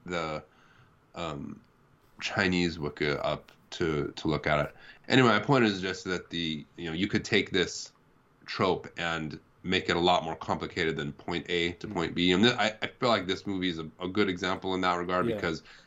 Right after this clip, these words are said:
Speaker 1: they're kind of, like, off on their one mission, but their boss is not even there. Or w-,
Speaker 2: Yeah.
Speaker 1: was it a sub boss? I can't remember.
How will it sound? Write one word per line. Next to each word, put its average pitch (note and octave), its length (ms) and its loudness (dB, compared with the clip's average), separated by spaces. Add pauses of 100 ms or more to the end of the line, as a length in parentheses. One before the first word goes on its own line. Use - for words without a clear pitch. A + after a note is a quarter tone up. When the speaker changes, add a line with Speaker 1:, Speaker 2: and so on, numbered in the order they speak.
(120)
Speaker 1:
they're G#2+ 140 2
kind B2 200 0
of, A#2 80 2
like, G#2 200 2
off F#2+ 240 0
on G2+ 120 -4
their F2 140 -6
one G2+ 240 0
mission, A2 320 -2
but F#2 200 -6
their F2+ 220 0
boss F#2 520 0
is E2+ 320 -4 (120)
not F#2+ 360 2
even F2+ 320 -4
there. G2 440 4
Or F#2 160 -4
w-, G2+ 200 0
Speaker 2:
Yeah. A2+ 60 2
Speaker 1:
was B2 220 4
it A2+ 60 2
a G#2 60 0
sub G#2 300 -2
boss? D2+ 240 -6
I - 60 -12
can't F#2 160 -8
remember. E2+ 360 -6